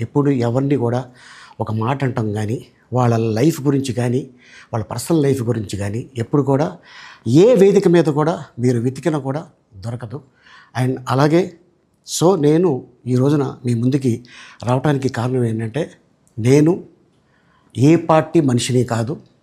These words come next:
ఏ పార్టీ సపోర్టర్ని కాదు, I'm just common man. Common మ్యాన్గానే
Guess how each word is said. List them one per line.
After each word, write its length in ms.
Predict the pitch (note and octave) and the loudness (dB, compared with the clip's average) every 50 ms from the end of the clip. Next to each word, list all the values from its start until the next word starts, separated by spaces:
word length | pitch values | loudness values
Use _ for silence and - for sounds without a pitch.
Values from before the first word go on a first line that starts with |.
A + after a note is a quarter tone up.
| _ _ _ _ _ _ _ - G#2 | _ _ _ _ _ _ _ -4 2
ఏ 200 | A#2 D3 F3 F3+ | 4 4 4 4
పార్టీ 380 | F3+ F3 E3 D#3+ D#3+ - F#3 | 4 2 0 0 0 -2 -2
సపోర్టర్ని 600 | - - C3+ B2 - C3+ C3 C#3 C3 A#2 A2 A2 | -2 -2 -4 -4 -4 -4 -4 -2 -4 -4 -4 -6
కాదు, 380 | G#2 - G2+ G#2 F#2+ G#2 D3 - - _ _ _ _ - - - - - - - - - C#3 D#3 E3 | -6 -8 -10 -10 -10 -10 -12 -14 -16 _ _ _ _ -20 -20 -20 -20 -20 -20 -12 -4 0 0 2 2
I'm 160 | E3 F3 C#3+ | 0 0 -4
just 340 | G2+ - D3+ E3+ E3 - - - - - _ _ _ _ _ _ _ _ - | -2 -2 0 0 0 -2 -4 -8 -12 -18 _ _ _ _ _ _ _ _ 2
common 380 | C#3 C3+ C3 C3+ C3 B2+ A#2+ | 2 4 4 4 2 0 0
man. 220 | A#2+ C3 D3+ F3 - - _ _ _ _ _ _ _ _ _ - - _ _ _ - | 0 -2 -4 -4 -8 -14 _ _ _ _ _ _ _ _ _ -20 -20 _ _ _ -2
Common 240 | C3 C3+ C#3 C#3 | 0 2 4 4
మ్యాన్గానే 600 | C#3 C3 C3 B2+ B2 A#2+ B2 A#2+ C3 D#3 - - | 4 4 4 2 2 2 0 0 -2 -4 -6 -8